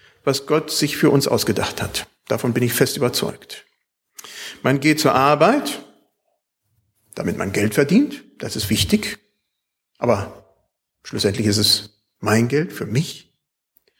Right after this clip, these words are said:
und es dient auch der Selbstanerkennung, dass man zur Arbeit geht, zur Rentensicherung.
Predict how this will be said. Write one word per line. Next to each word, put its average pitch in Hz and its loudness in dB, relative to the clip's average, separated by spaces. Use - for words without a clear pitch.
und - 4
es 113 2
dient 131 4
auch 110 2
der 101 -2
Selbstanerkennung, 143 0
dass 110 -2
man - -2
zur - -2
Arbeit 123 2
geht, 117 2
zur 98 -6
Rentensicherung. 117 -6